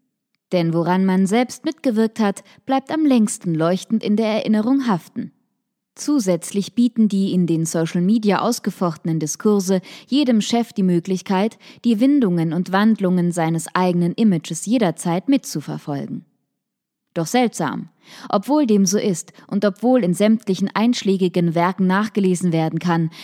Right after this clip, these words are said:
dass Social Media erwiesenermaßen das Werkzeug der digitalen Markenführung schlechthin sind, tun es immer noch erstaunlich wenige. Diesem Kuriosum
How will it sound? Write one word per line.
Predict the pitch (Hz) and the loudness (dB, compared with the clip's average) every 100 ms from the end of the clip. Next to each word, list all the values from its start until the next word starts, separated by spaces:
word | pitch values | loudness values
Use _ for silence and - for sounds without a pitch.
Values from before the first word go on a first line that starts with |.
| - | -8
dass | 190 175 | -6 -2
Social | 269 262 185 | 0 0 2
Media | 196 269 180 156 | 2 0 0 -2
erwiesenermaßen | 135 147 214 240 185 147 151 160 165 | -2 -2 -2 0 0 0 0 -2 -2
das | 165 160 175 | -4 -2 -2
Werkzeug | 220 - - 170 165 | -2 -2 -4 -4 -2
der | 156 | -4
digitalen | 156 165 196 185 175 | -4 -4 -2 0 2
Markenführung | 208 247 214 - 180 165 | 2 0 -2 -2 -2 -2
schlechthin | 160 - 160 - 294 | -4 -6 -8 -2 0
sind, | 226 147 120 _ - - - | 0 -2 -6 _ -20 -20 -10
tun | - 277 | 0 2
es | 196 - | 2 0
immer | 233 254 | 0 2
noch | 254 269 | 2 0
erstaunlich | 277 - 165 139 151 190 262 | -6 -6 -4 -2 -2 -4 0
wenige. | 269 156 - - _ _ _ _ _ _ 185 | 0 0 -4 -14 _ _ _ _ _ _ -4
Diesem | 170 165 156 | -2 -2 -4
Kuriosum | - 151 151 160 185 208 220 | -6 -4 0 2 2 4 2